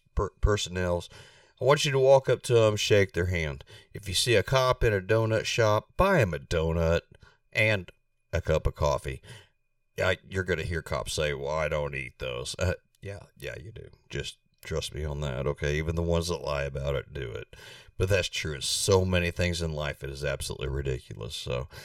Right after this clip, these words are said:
go thank your law enforcement. Go thank your emergency service personnels.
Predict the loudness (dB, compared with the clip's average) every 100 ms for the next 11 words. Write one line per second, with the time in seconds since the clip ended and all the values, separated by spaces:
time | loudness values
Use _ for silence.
0 | -20 -20 _ 0 6 6 6 2 0 2
1 | 4 8 8 6 6 6 6 -2 -2 2
2 | 4 4 2 4 4 6 6 4 0 -2
3 | 2 4 4 0 0 0 0 -4 0 2
4 | 4 2